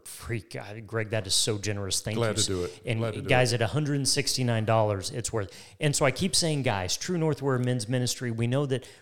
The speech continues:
Speaker 1: Predominantly, this is probably men listening to this,
Speaker 2: Yes, yes.
Speaker 1: but I hope each and every one of you out there, bring your wife, share this with your
Speaker 2: Oh,
Speaker 1: wife,
Speaker 2: man,
Speaker 1: share
Speaker 2: yeah.
Speaker 1: this talk with her.
Speaker 2: Yeah.
Speaker 1: Let her get this fire, hear Greg's passion. Let her hear these things that she can't unhear,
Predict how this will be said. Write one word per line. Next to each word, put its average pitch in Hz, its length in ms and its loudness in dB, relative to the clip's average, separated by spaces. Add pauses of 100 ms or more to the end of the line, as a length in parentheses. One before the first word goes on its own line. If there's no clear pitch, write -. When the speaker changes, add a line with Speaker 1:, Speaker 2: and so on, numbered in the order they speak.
(100)
Speaker 1:
Predominantly, 127 840 4
this 113 260 2
is 104 80 0
probably 117 320 -2
men 110 220 0
listening 127 360 2
to 139 120 -2
this, 156 300 4 (100)
Speaker 2:
Yes, - 100 -16
yes. 107 120 -4
Speaker 1:
but 117 100 2
I 151 80 4
hope 185 220 0
each 147 280 -2
and 139 80 -2
every 135 140 -2
one 123 180 0
of 107 100 -4
you 107 140 0
out 107 200 -2
there, 107 140 0
bring 147 300 -2
your 160 80 0
wife, 98 320 -4
share 160 240 0
this 175 220 -2
with 139 180 -4
your 113 80 -2
Speaker 2:
Oh, 104 60 -6
Speaker 1:
wife, 104 240 -2
Speaker 2:
man, - 40 -6
Speaker 1:
share 139 200 0
Speaker 2:
yeah. 147 60 -4
Speaker 1:
this - 200 2
talk 120 320 -6
with 113 140 -4
her. 110 320 -2 (360)
Speaker 2:
Yeah. 120 120 -4
Speaker 1:
Let 143 200 4
her 147 220 -6
get 127 300 -8
this 117 240 2
fire, 110 560 -4
hear 143 200 -4
Greg's 127 360 -2
passion. 107 580 -4 (320)
Let 143 220 0
her 147 260 -4
hear 143 340 -4
these 120 300 -2
things 110 340 -4
that 123 120 -6
she 135 160 0
can't 147 260 -4
unhear, 127 540 -2